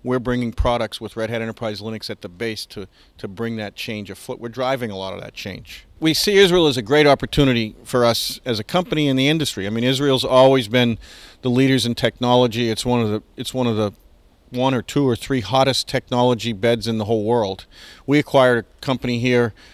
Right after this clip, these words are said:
um, called Kubernetes years ago that really was the beginning of this move to hybrid cloud, that we acquired them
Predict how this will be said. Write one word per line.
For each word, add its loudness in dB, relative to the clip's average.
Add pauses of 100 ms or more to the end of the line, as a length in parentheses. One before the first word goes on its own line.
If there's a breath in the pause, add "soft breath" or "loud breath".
(160 loud breath)
um, 0
called -2
Kubernetes 2 (120)
years -2
ago 2
that -2
really 4
was 2
the -4
beginning -2
of -2
this -4
move -6
to -6
hybrid -4
cloud, -2
that -4
we -4
acquired -2
them -2